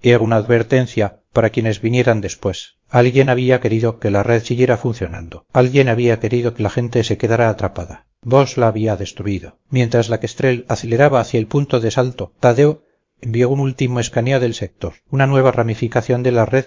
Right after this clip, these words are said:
invisible antes, ahora visible en el planeta vecino. Un mundo no habitado, sin colonias, sin instalaciones. La red se había autorregenerado antes de morir. Parte de ella seguía activa,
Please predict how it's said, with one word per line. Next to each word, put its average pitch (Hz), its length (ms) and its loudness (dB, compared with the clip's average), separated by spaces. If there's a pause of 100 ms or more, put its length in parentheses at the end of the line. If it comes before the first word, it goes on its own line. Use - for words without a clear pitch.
(360)
invisible 120 560 0
antes, 123 500 -4 (180)
ahora 117 300 4
visible 113 420 -2
en 107 120 -2
el 101 120 -4
planeta 123 380 0
vecino. 92 440 -4 (180)
Un 123 160 4
mundo 127 280 4
no 113 100 2
habitado, 110 680 0
sin 117 240 0
colonias, 110 680 0 (140)
sin 117 180 -4
instalaciones. 95 1040 -6
La 117 160 2
red 147 360 0
se - 160 -4
había 127 280 2
autorregenerado 117 1040 -2
antes 127 300 -2
de 113 100 0
morir. 104 280 -6 (220)
Parte 123 300 0
de 110 200 0
ella 117 220 -2
seguía 110 400 -2
activa, 95 500 -10